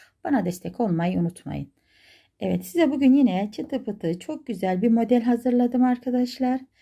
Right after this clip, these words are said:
Şöyle sade siyah tek renk yazmanın üzerine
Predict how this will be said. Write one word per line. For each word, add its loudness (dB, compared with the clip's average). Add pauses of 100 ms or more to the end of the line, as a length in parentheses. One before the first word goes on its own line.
(200)
Şöyle -2
sade 0
siyah -2 (100)
tek -6
renk -4
yazmanın 0
üzerine -2